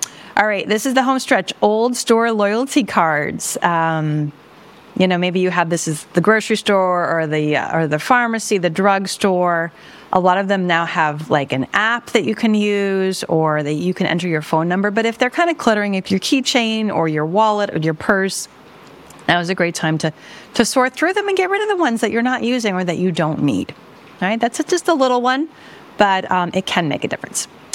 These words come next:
Okay, looking at my list here, ticket stubs. Um, I know ticket stubs are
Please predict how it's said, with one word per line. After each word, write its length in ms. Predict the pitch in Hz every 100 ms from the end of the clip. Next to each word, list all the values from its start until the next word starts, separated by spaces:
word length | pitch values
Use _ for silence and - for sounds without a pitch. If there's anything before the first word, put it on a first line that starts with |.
| - -
Okay, 240 | 233 269 - - - - - - -
looking 200 | 208 240
at 60 |
my 100 | 214
list 200 | 220 202
here, 100 | -
ticket 360 | 156 - 320 339
stubs. 720 | - 269 214 175 151 165 - - - - - -
Um, 580 | 185 180 170 165 160 160 - - - - - -
I 120 | 208
know 100 | 226
ticket 240 | - 240
stubs 260 | - 220 190
are 240 | 180 185